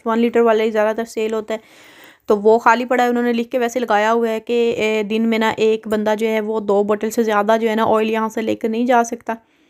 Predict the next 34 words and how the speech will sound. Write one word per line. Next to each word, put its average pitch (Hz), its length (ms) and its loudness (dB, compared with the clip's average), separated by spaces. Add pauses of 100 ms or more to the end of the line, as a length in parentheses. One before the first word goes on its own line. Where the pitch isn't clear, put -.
(720)
और 233 300 6
यहाँ 240 380 4
पर 247 120 4
जो 233 140 -2
है 226 100 0
ना, 233 180 0
अ, 214 180 -2
ये, 226 520 -2
अ, - 40 -2 (500)
सीनियर 226 500 0
जो 233 100 0
हैं 226 120 0
वो, 226 300 2 (440)
<laughs> 403 440 -10
वो 240 220 4
इसके 269 220 -2
साथ 262 220 4
जो 247 100 -2
है 254 60 2
ना 262 100 0
लड़की 240 280 -2
के 240 100 -6
साथ 240 120 -2
बहस 214 300 -2
कर 233 160 2
रहा 226 100 4
था 240 120 -2
कि 226 540 2
अगर 220 260 0
मैं 220 220 0
अभी 220 160 0
थोड़ी 226 220 2
देर 214 220 0
बाद 214 280 4